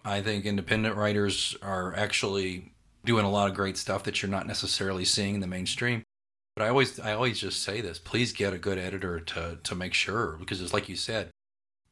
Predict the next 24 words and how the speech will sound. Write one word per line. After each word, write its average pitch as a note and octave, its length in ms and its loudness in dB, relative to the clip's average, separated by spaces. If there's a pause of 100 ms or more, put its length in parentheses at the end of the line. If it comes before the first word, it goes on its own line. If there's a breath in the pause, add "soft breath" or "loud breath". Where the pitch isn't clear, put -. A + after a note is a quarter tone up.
(220)
I'll C3+ 100 6
just C3+ 180 -4
relate F#2+ 260 -2
this A2+ 180 -2
to - 140 -6
you. F#2+ 100 -4
Before D#3 320 -4
I C3+ 60 2
got B2 180 2
my G2+ 100 -6
current A2 320 -4
editor, G#2 460 -4
I G#2+ 180 -8
was B2 420 -6 (360)
starting A#2+ 540 -4
to, - 320 -8
I G2+ 80 -6
think G2 180 -8
in F#2 80 -6
my F#2 120 -6
series, A2 520 -2
really G#2+ 200 -4
starting F#2 440 -8
to E2+ 260 -8